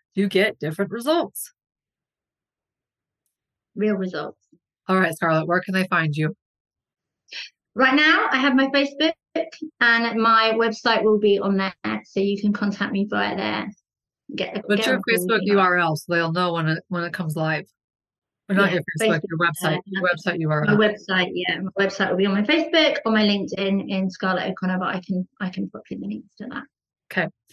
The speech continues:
Speaker 1: We'll get the information. Check out the show notes and, and below this. And you have, you're in the U K, but you work with worldwide people, right?
Speaker 2: Yeah, I do. Yeah, yeah.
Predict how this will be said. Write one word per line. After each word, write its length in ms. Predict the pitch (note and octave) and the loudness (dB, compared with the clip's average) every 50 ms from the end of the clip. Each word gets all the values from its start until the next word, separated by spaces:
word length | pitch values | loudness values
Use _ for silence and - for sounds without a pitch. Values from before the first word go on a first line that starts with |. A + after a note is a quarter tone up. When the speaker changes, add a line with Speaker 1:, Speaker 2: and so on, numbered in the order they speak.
| - - - - - - _ | -20 -20 -20 -20 -20 -6 _
Speaker 1:
We'll 120 | G3 F#3+ | 0 2
get 180 | F#3 A3 G#3+ G#3 | 4 4 4 4
the 80 | G#3+ G#3+ | 4 2
information. 560 | G#3+ G3 G#3+ G#3 G3+ G3 G3 F#3+ - G#3 F#3+ | 2 2 2 2 4 4 4 2 0 -2 0
Check 220 | - G#3 G3+ G3 | 0 0 2 2
out 140 | G#3 G3 F#3+ | 2 2 2
the 120 | G3 F#3 | 2 0
show 260 | - - - - G3+ F#3+ | 0 -2 -2 0 0 0
notes 280 | F3+ F#3 F#3+ F3+ - | 2 0 -2 -2 -4
and, 320 | F#3+ F#3 E3 D#3+ D#3+ E3 - | -6 -6 -4 -6 -8 -8 -6
and 480 | - F3+ E3+ F3 E3+ E3+ E3 E3 E3 D#3 | -4 -2 -2 0 0 -2 -2 -4 -4 -4
below 300 | E3 D#3+ E3+ F#3 G3+ G#3 | -4 -2 0 0 0 0
this. 360 | A3+ A3+ A3 G#3+ G3 - - - - - - - - - _ _ | -2 -4 -4 -6 -8 -10 -12 -14 -20 -20 -20 -20 -20 -20 _ _
And 500 | - F3+ F3 E3+ E3+ E3+ E3+ E3 D#3 D3 - - - _ _ _ _ _ _ | -4 -2 0 0 0 0 -2 -4 -4 -6 -6 -10 -12 _ _ _ _ _ _
you 220 | - F#3+ F#3+ G3+ | 2 2 4 4
have, 140 | G3 F#3+ F3+ | 4 2 2
you're 200 | F3+ G3 G#3 A3 | 2 2 2 2
in 80 | A#3 A#3 | 2 2
the 140 | G#3+ G3+ E3+ | 0 0 2
U 120 | F#3+ F#3+ | 2 2
K, 280 | F#3 - G3 F3 E3 E3 D3+ | 2 2 0 0 0 0 0
but 160 | D#3+ D#3+ E3 | 0 0 2
you 160 | F3+ F#3 F#3 | 2 2 4
work 220 | F3+ F#3 F3+ E3 - _ | 4 2 0 -2 -6 _
with 160 | - F3+ F3 D#3+ | -6 -4 -4 -4
worldwide 640 | D#3 D#3 E3 E3 D#3+ D3+ D#3 D#3 D#3+ D#3 D#3 D#3 - | -2 -2 -2 -2 0 0 0 0 2 0 -2 -4 -4
people, 340 | - D#3 D3+ - - - G3 | -6 -6 -6 -4 -6 -8 -6
right? 300 | - E3 E3+ E3 E3 - - _ _ _ _ | -6 -4 -4 -4 -6 -8 -12 _ _ _ _
Speaker 2:
Yeah, 200 | - F3 D#3+ D#3+ D#3 - _ _ _ _ - | -10 -8 -8 -8 -10 -14 _ _ _ _ -10
I 40 | F3+ F3+ | -8 -6
do. 80 | F#3 | -6
Yeah, 320 | D#3+ D#3+ E3+ F3 E3 E3 E3+ - _ _ _ _ | -6 -4 -4 -6 -6 -8 -10 -12 _ _ _ _
yeah. 180 | - - D#3 | -12 -12 -12